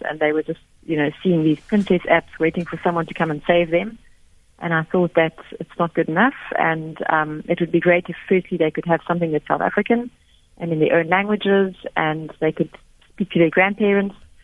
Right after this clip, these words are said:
and they could also learn proper skills, you know, while they were playing on, on the devices, rather than, you know, being taught to wait around in a castle for a prince to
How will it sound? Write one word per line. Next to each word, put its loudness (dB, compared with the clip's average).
and -4
they 4
could -2
also 2
learn 2
proper -2
skills, 0
you -8
know, 0
while 4
they 0
were -2
playing -2
on, -4
on -2
the 4
devices, -2
rather 2
than, 0
you -8
know, -2
being -2
taught -2
to -4
wait 2
around 0
in -4
a -6
castle -2
for -6
a -6
prince -8
to -8